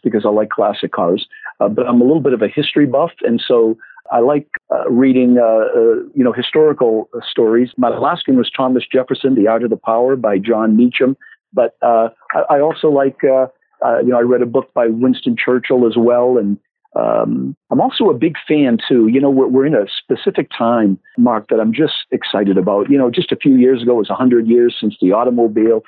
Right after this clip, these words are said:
then a hundred years since first flight, hundred years soon, you know, fifty years since, uh, the, the moonshot coming up soon. So all of these great things really get my curiosity up, and I,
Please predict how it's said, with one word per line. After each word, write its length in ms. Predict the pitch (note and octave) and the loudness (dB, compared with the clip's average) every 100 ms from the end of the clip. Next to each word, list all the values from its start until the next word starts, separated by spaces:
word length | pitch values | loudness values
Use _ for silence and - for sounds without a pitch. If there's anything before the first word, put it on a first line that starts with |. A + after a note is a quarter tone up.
| - _ | -14 _
then 100 | A#2 | -4
a 60 | G#2 | -2
hundred 300 | B2 A#2+ A#2 | 0 2 4
years 280 | A#2 A#2+ A#2 | 4 2 0
since 160 | A2+ - | -8 -6
first 220 | - F#2+ - - | -4 -4 -4 -2
flight, 360 | A#2+ C3+ C3 _ - _ | 0 0 0 _ -20 _
hundred 380 | - C3 B2 A#2+ | -8 -2 0 2
years 320 | A#2 B2 B2 A#2+ - - - | 4 4 2 -2 -16 -8 0
soon, 400 | C#3 B2 A2+ - - - - | 2 4 2 -2 -14 -12 -2
you 60 | A#2+ | -2
know, 80 | - | 0
fifty 240 | A#2 - | -2 0
years 280 | B2+ B2 A#2+ - | 2 4 2 -2
since, 200 | G#2+ G#2 - | -2 -2 -2
uh, 240 | G#2 G2 | 0 0
the, 160 | F#2 G2 F#2 | 0 -2 -2
the 80 | G2+ | 0
moonshot 520 | G#2+ C3 - - B2+ - | 2 2 0 -2 -2 -4
coming 240 | A#2+ B2 | -2 0
up 120 | B2+ - | 0 -2
soon. 260 | - B2 A#2 _ - _ | -4 -2 -2 _ -20 _
So 100 | - | -6
all 220 | - F#3+ | -2 0
of 60 | G3+ | 2
these 140 | C#3+ B2 | 2 2
great 280 | C3+ C#3 - | 0 0 -2
things 280 | C3 A#2 G#2 | -2 -2 -6
really 800 | A2+ A#2 C3+ G3 G3 A2+ G2 G2+ _ - | -6 -2 2 2 4 2 0 -4 _ -8
get 80 | C3 | -6
my 60 | A#2+ | -6
curiosity 760 | - B2 G#2+ G2+ G#2 - F#2+ F2+ | -4 0 2 2 -2 -2 0 0
up, 180 | F#2 G#2 | 0 -2
and 120 | |
I, 60 | F#2+ | -2